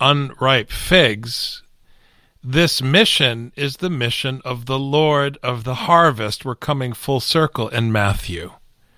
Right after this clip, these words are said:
The Lord now is coming to reap the harvest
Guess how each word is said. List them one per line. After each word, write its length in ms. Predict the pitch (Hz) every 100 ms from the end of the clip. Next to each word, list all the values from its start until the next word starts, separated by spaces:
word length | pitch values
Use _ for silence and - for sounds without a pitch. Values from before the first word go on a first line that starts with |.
| _ _ _ _ _ _ _
The 180 | 131 135
Lord 380 | 143 180 185 147
now 580 | 127 117 107 101 117 - _
is 180 | 139 127
coming 540 | - 135 131 123 117 120 _ _ _ _
to 420 | - 135 127 117 117 _
reap 640 | - 110 143 156 156 - - - -
the 180 | 131
harvest 920 | 127 156 165 147 107 104 - - -